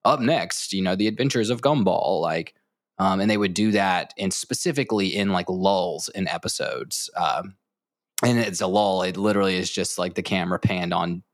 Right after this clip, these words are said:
Jake and Finn's face while they're just hearing Ice King scream in the background. So, yeah, I, I do,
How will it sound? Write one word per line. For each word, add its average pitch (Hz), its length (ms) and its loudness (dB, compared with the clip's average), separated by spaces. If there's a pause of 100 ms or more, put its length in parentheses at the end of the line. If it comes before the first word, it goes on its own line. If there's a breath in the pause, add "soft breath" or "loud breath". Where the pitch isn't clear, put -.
Jake 90 220 -2
and - 120 -6
Finn's 90 320 -2
face 110 640 0 (460)
while 98 180 4
they're 92 180 0
just 92 160 -2
hearing 87 300 -2
Ice 85 180 -2
King 85 260 -4
scream 87 360 -2
in 85 100 -2
the 82 60 -4
background. - 460 -2
So, 123 140 2
yeah, 117 180 2
I, 131 160 0
I 143 80 2
do, 156 180 2